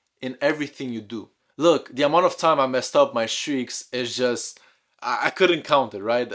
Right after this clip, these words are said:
I messed up my streak so many times, but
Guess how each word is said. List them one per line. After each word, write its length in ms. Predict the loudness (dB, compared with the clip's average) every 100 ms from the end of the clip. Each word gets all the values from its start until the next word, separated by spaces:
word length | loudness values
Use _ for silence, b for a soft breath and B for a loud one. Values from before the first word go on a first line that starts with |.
| -6
I 140 | -4
messed 300 | 0 -2 2
up 120 | 2
my 120 | 2 -4
streak 280 | -4 -6
so 160 | -4 -4
many 180 | -4 -4
times, 460 | -2 -2 -2 -8 -14
but 400 | 0 4 4 0